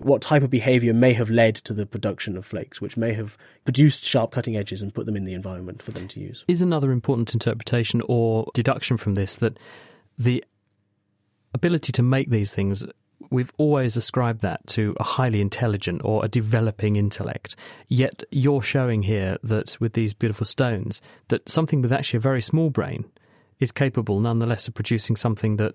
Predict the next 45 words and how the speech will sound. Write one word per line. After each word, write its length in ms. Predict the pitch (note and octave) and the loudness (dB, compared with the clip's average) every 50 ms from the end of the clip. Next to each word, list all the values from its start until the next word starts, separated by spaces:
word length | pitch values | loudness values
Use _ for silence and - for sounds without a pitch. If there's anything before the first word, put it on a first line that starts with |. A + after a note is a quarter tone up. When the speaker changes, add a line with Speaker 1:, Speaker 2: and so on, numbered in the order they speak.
| - | -4
Speaker 2:
is 120 | - A#2 - | -6 -6 -2
quite 180 | - A#2+ - | -2 -2 -2
useful, 380 | - C3 C3+ - - - - - | 0 -2 -2 -2 -4 -6 -2 2
Speaker 1:
Yeah, 120 | F#3+ F#3+ A#2 | 2 2 2
ab-, 60 | C3 | 2
Speaker 2:
potentially. 200 | D#3+ - - D#3+ D#3+ | 0 0 0 0 0
Speaker 1:
abs-, 180 | D3+ A#2+ - - | -2 -4 -8 -4
absolutely. 500 | - D#3 D#3+ - - D3+ E3 D#3 A2+ G#2 | -4 -4 -4 -2 2 2 4 4 4 2
I 60 | G#2+ | 2
mean, 180 | B2+ C#3 C3 B2+ - - - _ | 4 4 2 2 0 -6 -18 _
the 80 | - C3+ | -8 -8
fracture 320 | - - F#3 F3+ - - | 4 4 4 4 4 2
mechanic, 380 | D#3+ C3+ - - A#2 G#2 - - | 0 0 0 -2 -4 -4 -4 -4
conchoidal 360 | - A#2+ - D3 C#3+ C3+ A#2 | -4 -2 2 2 2 2 2
fracture, 360 | - D3 C3+ A#2+ - - A#2 | 0 -2 -2 -2 -4 -4 -4
has 120 | G#2+ A2 A#2+ | -4 -2 2
long 300 | A#2+ B2+ B2+ C3+ C#3 C3 | 4 6 8 8 8 6
been 180 | C3 B2 A2+ | 6 2 2
seen 280 | A2 - A#2+ A2 G#2+ G#2+ | 0 0 0 0 0 0
as 100 | G#2+ A2 | 0 0
a, 100 | G#2 - | -2 -4
as 120 | - G#2+ | -2 -4
a 80 | G#2 G2+ | -4 -2
watershed 760 | G2+ A#2+ C3 C#3 B2+ - C3 - - A2+ G2+ G2 G2 G#2 - - _ _ _ _ _ | 2 4 4 4 4 2 -2 -4 -2 -2 -2 -2 -4 -6 -12 -18 _ _ _ _ _
moment 420 | - A2+ A2+ G#2+ G#2 F#2+ F#2+ - | -2 0 2 2 0 -2 -4 -8
in 120 | - F#2+ F#2+ | -10 -8 -8
hominin 320 | G#2 G2+ G#2 G2 F#2+ F#2+ | -6 -6 -6 -6 -6 -8
evolution. 440 | F#2 - F2+ F#2 F#2 - - - D#2+ - - - - - _ _ _ - | -8 -8 -8 -10 -10 -10 -12 -14 -14 -14 -18 -20 -20 -20 _ _ _ -6
The 120 | A2 A2+ A2+ | -2 4 4
understanding 500 | C3 C#3+ C#3 - - B2 A#2 A#2 A2+ G#2+ | 6 4 4 4 2 2 4 2 2 2
of 220 | G#2+ G#2 G2+ - | 0 0 -2 -2
this 160 | - A#2 G#2+ - | -4 -4 -4 -2
fracture 280 | - B2 G#2 - - | -4 -4 -4 -2 -6
mechanic 500 | G2+ F#2+ - - F#2+ F2+ F2 - - - _ _ _ _ _ _ | -6 -6 -6 -8 -8 -8 -8 -10 -14 -20 _ _ _ _ _ _
opened 340 | C#3+ D3 C#3+ - C3+ B2 A#2+ | 4 4 6 6 4 4 4
up 140 | A#2 - | 2 0
the 80 | A2+ G#2+ | 0 -2
world 380 | G#2 A2 A2+ A2+ A2+ G#2+ G#2 G#2 | 2 2 2 4 4 2 0 0
of, 160 | G2 F#2+ - | -4 -4 -6
of 200 | - G2+ G2 G#2 | -10 -10 -12 -12
stone 240 | - - G#2+ G#2 G2 | -6 -4 -2 -2 -2
tool 160 | - G#2 G2 | -4 -8 -10
technology 460 | - F2+ D#2+ F#2 F2+ F#2+ F2+ - F#2 | -8 -10 -8 -8 -8 -8 -10 -12 -12
to 80 | F2+ F#2 | -12 -10
hominins. 440 | F#2 F#2 G2 F#2 - - - - | -10 -10 -10 -10 -12 -14 -16 -20